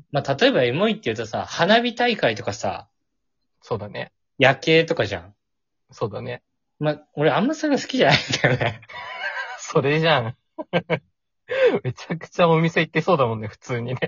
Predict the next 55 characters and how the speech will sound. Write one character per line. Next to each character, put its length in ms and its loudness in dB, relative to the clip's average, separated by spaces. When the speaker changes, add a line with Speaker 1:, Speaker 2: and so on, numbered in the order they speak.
Speaker 1:
そ 180 -16
う、 20 -12
花 220 -6
火 100 -10
大 180 -2
会 140 -2
と 80 -10
か 80 -14
行 80 -16
っ 20 -20
て 100 -16
さ、 320 -10
バ 300 -2
ー 40 -4
っ 120 -20
て。 80 -10
Speaker 2:
う 40 -4
ん。 240 -14
Speaker 1:
パ 100 -12
ッ。 40 -4
Speaker 2:
う 60 -2
ん。 340 -6
Speaker 1:
あ 320 -4
ー、 60 -16
綺 160 -12
麗 180 -4
だ 120 -6
ね、 340 -10
つ 80 -20
っ 20 -20
て。 200 -18
Speaker 2:
つ 120 -20
っ 20 -20
て 120 -14
ね。 220 -10
う 80 -4
ん。 160 -8
Speaker 1:
で、 120 -8
ず 120 -10
っ 40 -12
と 240 -4
三 200 -6
十 100 -6
分 140 -10
ぐ 60 -2
ら 60 -2
い 40 -4
見 100 -4
て 100 -6
る 180 -10
わ 100 -12
け 100 -12
じ 100 -12
ゃ 120 -14
ん。 80 -20